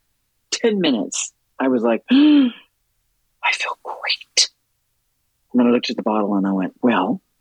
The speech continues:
it does say take one or two. So I'll just take another one."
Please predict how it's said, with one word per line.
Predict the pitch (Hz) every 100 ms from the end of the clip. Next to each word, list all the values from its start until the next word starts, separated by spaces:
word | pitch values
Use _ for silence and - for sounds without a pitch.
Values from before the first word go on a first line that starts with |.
| _ _ _
it | 127
does | 156 170
say | - 135 127
take | 127 113
one | 113 113 104 98 - _
or | - 101 -
two. | - - - - - _ _ _ _ _ _ _ _ _
So | - -
I'll | - - _ _ _ -
just | 123 -
take | 123 190
another | 185 254
one." | -